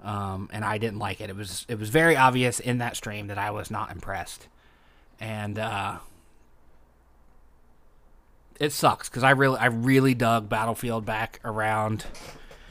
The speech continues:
um, Bad Company Two and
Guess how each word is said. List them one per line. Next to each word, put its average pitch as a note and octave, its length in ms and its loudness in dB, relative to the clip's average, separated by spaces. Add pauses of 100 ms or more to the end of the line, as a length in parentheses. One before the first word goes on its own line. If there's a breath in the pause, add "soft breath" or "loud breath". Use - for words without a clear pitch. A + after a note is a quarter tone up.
(280 loud breath)
um, G#2 520 0 (1500 loud breath)
Bad C3 260 4
Company B2 320 2
Two A#2 480 2
and G#2 480 -4